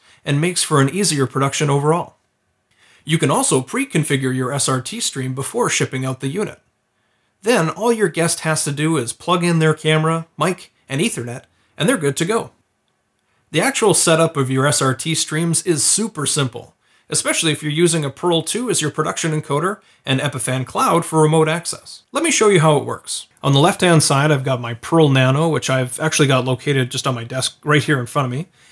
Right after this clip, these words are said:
And on the right-hand side, I've got Epiphan Cloud. We're gonna look for our production encoder, which is a Pearl two and located in our Ottawa studio. Gonna go ahead and add a new input.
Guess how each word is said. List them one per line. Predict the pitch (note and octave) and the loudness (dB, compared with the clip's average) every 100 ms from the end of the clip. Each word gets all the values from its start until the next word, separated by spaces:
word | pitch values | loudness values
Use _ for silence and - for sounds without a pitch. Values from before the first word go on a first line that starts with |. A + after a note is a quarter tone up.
| _ - | _ 0
And | C3+ C3+ | 2 4
on | C#3 | 4
the | C3 | 4
right-hand | F3 C4+ E3+ C3+ | 4 2 0 0
side, | - C3 C3 C3+ - | 0 0 -2 -4 -6
I've | - C3+ C3 | -4 -4 -2
got | C3 B2+ - | -2 -2 -2
Epiphan | C3 C3+ C3 D3 D3+ | -6 -6 -2 0 0
Cloud. | - A#3 D#3 - _ _ _ _ _ | -2 -2 -2 -8 _ _ _ _ _
We're | D3+ | 2
gonna | D#3 | 6
look | C#3+ D3+ | 6 4
for | - C#3 | 4 6
our | C3 B2 | 6 4
production | - C#3+ D3+ D#3+ | 2 0 2 2
encoder, | C3 B2 C3 C3 E3+ C#3+ | 2 0 -2 0 0 0
which | - | -2
is | B2+ | -6
a | A2+ | -8
Pearl | - D#3+ D#3 C#3 | -4 2 4 4
two | - C#3 - | -2 -2 -2
and | B2 A#2 B2+ | -4 -6 -8
located | C3 - C3 A#2+ | -8 -4 -2 -2
in | A#2 | -6
our | A2+ - _ _ - | -8 -10 _ _ 0
Ottawa | C3 B2+ A#2 | 4 6 4
studio. | A2+ - C3 B2 D3 A#3 _ _ _ _ _ _ _ _ _ _ _ _ _ _ _ _ _ _ | 0 -2 0 0 -2 -6 _ _ _ _ _ _ _ _ _ _ _ _ _ _ _ _ _ _
Gonna | C3+ B2+ | -4 -2
go | C3 B2+ | 2 2
ahead | A#2 C3 A#2+ | 4 2 2
and | A2+ | -4
add | B2+ C3 B2+ | -2 0 2
a | |
new | B2 C#3 C#3+ | 2 2 2
input. | C3 C3 - E3 | 2 -2 -2 -8